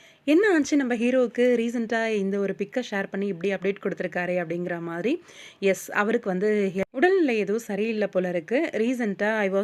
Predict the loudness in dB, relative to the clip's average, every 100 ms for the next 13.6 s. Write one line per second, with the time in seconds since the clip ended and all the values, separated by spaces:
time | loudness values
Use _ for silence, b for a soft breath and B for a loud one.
0 | -2 -6 -4 -4 -4 -4 0 0 -2 B
1 | B B -6 0 0 0 0 -2 0 -2
2 | -4 -2 -2 -2 0 0 0 -4 -20 _
3 | _ _ _ -2 0 0 -2 2 2 2
4 | 0 0 4 4 4 2 0 0 0 0
5 | 0 0 0 0 0 0 -4 -2 0 0
6 | 0 -2 -2 -2 0 0 -2 B B B
7 | 0 4 6 6 4 0 0 0 -4 0
8 | 2 4 2 -2 -6 -2 0 -2 -2 -2
9 | -2 -4 -4 -4 -4 -2 -2 -4 -4 -4
10 | -4 -4 B B B -4 0 2 2 0
11 | -2 -4 2 4 6 4 -2 -4 -2 0
12 | 0 -2 -2 0 0 0 0 0 -2 -2
13 | -4 -4 -4 -2 -2 -2